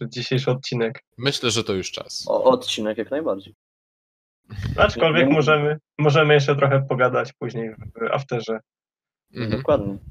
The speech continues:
Speaker 3: Nie, nie muszą wszyscy wszystkiego wiedzieć.
Speaker 1: Tak więc
Speaker 2: Jasne.
Speaker 1: jeszcze raz
Speaker 3: Te, te trzy pozostałe odpowiedzi
Speaker 2: <laughs>
Speaker 3: osoby.
Speaker 1: <laughs> Tak więc jeszcze raz bardzo dziękujemy, że wytrzymaliście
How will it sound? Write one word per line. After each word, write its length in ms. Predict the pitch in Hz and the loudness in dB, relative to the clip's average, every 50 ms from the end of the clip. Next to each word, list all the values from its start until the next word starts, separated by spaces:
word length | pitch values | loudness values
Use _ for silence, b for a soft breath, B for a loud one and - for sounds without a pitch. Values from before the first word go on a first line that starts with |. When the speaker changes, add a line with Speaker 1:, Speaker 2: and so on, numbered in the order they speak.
| - - | -12 -8
Speaker 3:
Nie, 140 | 113 113 - | -8 -6 -4
nie 160 | 120 120 120 | 0 0 2
muszą 320 | 123 135 147 - - 147 135 | 2 2 2 2 0 -2 -2
wszyscy 300 | - - 143 - - 131 | -2 -4 -6 -6 -8 -10
wszystkiego 380 | - - - - - 120 127 | -12 -12 -14 -14 -12 -12 -10
wiedzieć. 240 | 131 143 107 90 - | -8 -8 -8 -2 2
Speaker 1:
Tak 180 | - 147 151 147 | 2 4 4 4
więc 240 | 165 165 160 139 104 | 2 0 0 -2 -4
Speaker 2:
Jasne. 360 | 101 95 95 - - - - | -4 -4 -4 -6 -4 0 0
Speaker 1:
jeszcze 240 | 123 147 139 180 156 | 2 2 4 6 6
raz 500 | 147 147 139 135 - - - - - - - - | 6 6 4 2 -4 -12 -18 -20 -20 -18 -6 0
Speaker 3:
Te, 100 | - 170 | 2 2
te 140 | - - 156 | 4 4 2
trzy 240 | 147 - - 190 185 | 2 0 0 0 2
pozostałe 460 | - - 165 156 170 165 - 170 160 147 | 4 6 6 6 6 6 6 6 6 6
odpowiedzi 540 | 147 147 - 147 131 110 110 139 123 135 123 | 6 4 4 0 0 2 2 2 2 2 2
Speaker 2:
<laughs> 60 | 135 | 0
Speaker 3:
osoby. 220 | 120 - 151 143 - - | 0 -2 -4 -6 -6 -6
Speaker 1:
<laughs> 1800 | - 113 120 - - - - - - 143 139 - - 135 127 - - _ _ - - 180 - - 233 285 403 370 311 220 - - - 196 180 - | -2 0 2 2 2 0 -2 -4 -6 -6 -4 -4 -4 -4 -6 -6 -8 _ _ 0 0 0 0 0 0 0 2 2 0 0 -2 0 0 0 4 4
Tak 140 | 147 143 | 4 4
więc 200 | 139 156 151 143 | 6 4 4 4
jeszcze 200 | 175 165 139 - | 2 2 4 6
raz 180 | 160 156 151 135 | 6 6 6 6
bardzo 300 | 135 156 156 147 143 147 | 6 6 6 6 6 4
dziękujemy, 640 | 135 143 139 135 151 151 151 143 135 127 131 131 | 4 4 4 4 4 6 6 6 6 4 2 2
że 520 | 127 123 123 123 135 131 127 127 123 120 - 139 | 0 0 0 2 2 4 4 4 4 2 2 2
wytrzymaliście 1040 | 135 - 143 - - 175 170 175 170 156 151 139 - - - 143 139 131 131 135 | 2 4 4 4 4 6 8 8 8 8 6 2 -2 -2 -2 0 0 0 0 -2